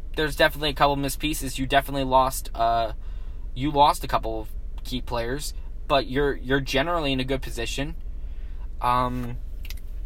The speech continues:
I mean, I don't know who you lost exactly. I gotta,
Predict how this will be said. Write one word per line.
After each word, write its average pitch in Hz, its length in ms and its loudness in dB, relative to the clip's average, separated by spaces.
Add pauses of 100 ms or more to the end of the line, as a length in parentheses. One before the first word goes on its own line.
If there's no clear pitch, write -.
I 139 140 0
mean, 127 440 2 (640)
I 127 120 -4
don't 127 200 -2
know 123 360 2
who 156 140 2
you 131 120 2
lost 123 320 2
exactly. 127 500 -2
I 123 60 -6
gotta, 120 240 -4